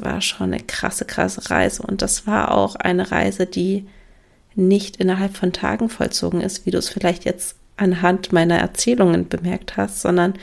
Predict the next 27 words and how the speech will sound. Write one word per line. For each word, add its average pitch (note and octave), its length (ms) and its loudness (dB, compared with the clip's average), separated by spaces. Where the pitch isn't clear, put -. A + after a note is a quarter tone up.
über G3+ 240 4
Jahre G3 460 2
hinweg F#3 640 0
hat F#3 200 2
sich F#3 180 0
diese F#3 220 0
Veränderung F3+ 600 2
vollzogen, F3 580 -2
dass E3+ 280 -4
ich - 200 -6
weg G3 420 0
von F#3 340 2
dem, F#3 240 2
ich - 180 -8
mache F#3 460 -2
nur G3+ 380 2
Sport, - 540 -2
um F#3 60 -2
ein F#3 140 -2
körperliches F#3 760 -2
Aussehen F#3+ 540 2
zu F#3 160 -2
erzielen, G#3 920 0
hin F3+ 300 4
zu, F#3 240 -2
ich F3 220 -6
mache F#3 240 -6